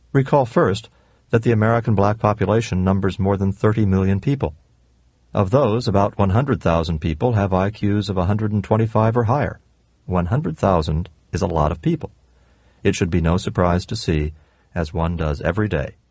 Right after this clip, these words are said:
blacks functioning at high levels in every intellectually challenging field. It is important to understand as well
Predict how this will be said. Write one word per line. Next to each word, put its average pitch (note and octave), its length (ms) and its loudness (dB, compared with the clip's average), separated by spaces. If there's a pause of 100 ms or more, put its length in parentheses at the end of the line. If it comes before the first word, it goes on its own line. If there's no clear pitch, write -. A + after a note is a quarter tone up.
(300)
blacks E2 320 -2
functioning F2 520 -2
at C#2+ 120 -4
high F2+ 200 0
levels F#2+ 400 -2
in C#2+ 180 -4
every F#2 340 -4
intellectually D#2 640 -4
challenging D2 560 -2
field. C#2+ 360 -8 (1120)
It A#2+ 100 0
is B2 100 2
important F3+ 400 2
to D3+ 80 0
understand A#2+ 540 0
as F#2+ 140 -2
well D#2 360 0